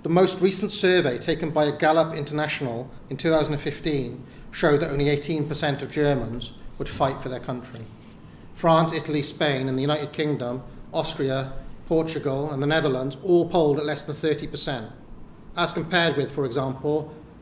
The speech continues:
seventy-three percent of Turks and fifty-nine percent of Russians. I take this as a sign of American strength, although it would be interesting to see how figures may have changed in the years since. It is worth noting that in the same poll,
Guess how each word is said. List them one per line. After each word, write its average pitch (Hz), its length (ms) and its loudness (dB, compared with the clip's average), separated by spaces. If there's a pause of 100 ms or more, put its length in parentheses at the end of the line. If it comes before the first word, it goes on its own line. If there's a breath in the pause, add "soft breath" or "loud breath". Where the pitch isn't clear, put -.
seventy-three 165 600 2
percent 151 340 -2
of 131 120 -10
Turks 143 460 -4
and 139 240 -6
fifty-nine 147 480 -2
percent 143 320 -6
of 127 80 -6
Russians. 127 460 -8 (1040 loud breath)
I 151 80 -4
take 202 240 6
this 175 180 2
as 151 80 -2
a 147 60 0
sign 156 260 0
of 139 80 2
American 143 400 0
strength, - 540 -4 (500 loud breath)
although 160 320 6
it 160 220 -2
would 151 160 0
be - 160 -8
interesting 175 500 0
to 147 80 -4
see 170 220 0
how 151 160 0
figures 135 580 -2 (300 loud breath)
may 147 100 -2
have 151 160 -2
changed 147 400 0
in 139 80 -2
the 135 80 0
years 135 260 -2
since. - 540 -8 (420 loud breath)
It 170 60 2
is 160 140 4
worth 196 200 6
noting 143 600 2
that 165 100 -4
in 147 120 -2
the 143 40 -2
same 170 320 0
poll, 180 560 0